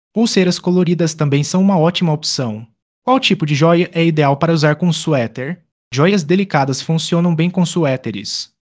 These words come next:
Experimente brincos pequenos ou anéis finos. Eles não vão sobrecarregar o visual.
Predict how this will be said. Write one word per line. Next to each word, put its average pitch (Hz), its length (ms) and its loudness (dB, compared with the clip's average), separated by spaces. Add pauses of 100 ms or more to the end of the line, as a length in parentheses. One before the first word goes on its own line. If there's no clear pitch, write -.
Experimente 170 520 2
brincos 190 380 2
pequenos 156 540 0
ou 156 120 0
anéis 151 260 2
finos. - 680 -4 (280)
Eles 185 220 0
não 170 120 2
vão 147 200 2
sobrecarregar 185 680 0
o 180 60 2
visual. 143 560 -2